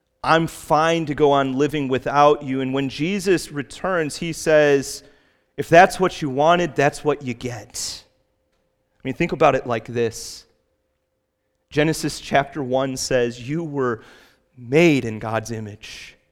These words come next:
That's fundamentally what makes you tick.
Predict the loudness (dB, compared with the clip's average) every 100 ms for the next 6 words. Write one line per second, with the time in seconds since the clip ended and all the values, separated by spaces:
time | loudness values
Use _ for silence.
0 | _ _ _ _ _ _ _ _ _ _
1 | _ _ _ _ _ _ -8 -6 2 4
2 | 4 6 6 6 4 4 2 -2 -4 -10
3 | -4 0 0 0